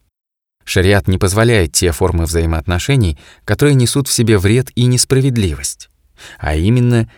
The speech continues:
всё то, что представляет собой тот или иной вид азартных игр, ростовщичества или неопределённости.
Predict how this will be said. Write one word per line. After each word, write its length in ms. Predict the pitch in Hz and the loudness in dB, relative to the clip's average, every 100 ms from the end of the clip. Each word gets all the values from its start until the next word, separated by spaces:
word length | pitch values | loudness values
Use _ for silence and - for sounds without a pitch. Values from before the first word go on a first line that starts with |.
| _ | _
всё 320 | - 123 143 | -4 0 2
то, 180 | 139 135 | 2 0
что 160 | - | 0
представляет 640 | 113 113 - 104 107 123 - | -2 0 0 2 2 0 2
собой 300 | 110 104 104 | 2 2 0
тот 340 | - 123 127 | 2 0 2
или 160 | 120 120 | 2 2
иной 240 | 117 110 | 2 2
вид 240 | 101 113 | 2 0
азартных 560 | 101 95 90 - 85 - | 0 0 -2 -2 -6 -4
игр, 340 | 92 101 123 - _ _ _ | -4 -2 -2 -6 _ _ _
ростовщичества 1120 | - 113 120 90 - 123 131 120 - 110 110 - _ - | 0 0 2 -2 -2 -4 -2 -4 -2 0 0 -2 _ -2
или 200 | 127 127 | 0 2
неопределённости. 960 | 123 113 110 104 95 78 71 - - | 2 2 0 2 0 0 -4 -6 -8